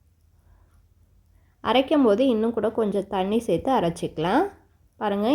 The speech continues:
இந்த அளவுக்கு நான் அரைச்சி எடுத்திருக்கேன். இதை ஒரு வடிகட்டி வச்சு ஜூஸை மட்டும்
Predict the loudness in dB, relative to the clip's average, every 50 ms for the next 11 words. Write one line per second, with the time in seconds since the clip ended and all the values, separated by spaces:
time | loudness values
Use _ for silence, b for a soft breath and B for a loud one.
0 | 4 4 4 2 2 2 2 2 2 2 2 0 -2 0 0 0 0 0 -2 -2
1 | -2 0 0 0 0 -2 -4 -6 -6 -6 -6 -4 -2 0 0 -2 -4 -6 -4 -2
2 | 0 2 4 4 6 6 4 4 4 4 4 4 2 2 2 0 0 0 0 2
3 | 0 0 -2 -2 -2 0 0 0 0 -2 B B B B B B B B 0 2
4 | 4 4 4 4 2 2 2 2 2 0 -2 -2 0 0 0